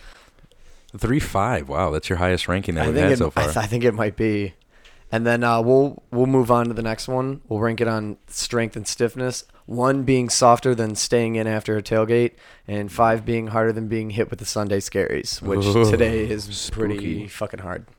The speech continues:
Speaker 3: Brusca just took his wristband off, and it's eleven o'clock at night.
Speaker 2: All right, Grant, why don't you lead it off with strength, stiffness?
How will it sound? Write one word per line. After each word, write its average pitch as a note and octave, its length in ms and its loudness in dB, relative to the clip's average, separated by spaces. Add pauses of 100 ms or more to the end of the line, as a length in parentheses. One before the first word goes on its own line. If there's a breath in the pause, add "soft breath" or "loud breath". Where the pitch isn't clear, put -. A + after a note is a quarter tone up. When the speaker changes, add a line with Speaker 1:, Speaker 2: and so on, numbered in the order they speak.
(220)
Speaker 3:
Brusca A2 380 0
just A2 380 0
took A2 200 0
his A2 280 -2
wristband F#2 440 -4
off, F2+ 420 -4
and G2 180 -4
it's F2+ 240 -4
eleven G2+ 400 -2
o'clock F2+ 340 -4
at A2+ 100 -6
night. - 320 -10
Speaker 2:
All A2+ 60 -2
right, A#2 80 0
Grant, A#2+ 240 0
why A2+ 120 0
don't A#2 80 -2
you A#2 260 0 (340)
lead A#2 200 -2
it A2 100 -2
off A2 260 2
with G#2+ 460 -6 (480)
strength, A2+ 380 -8
stiffness? A2 500 -8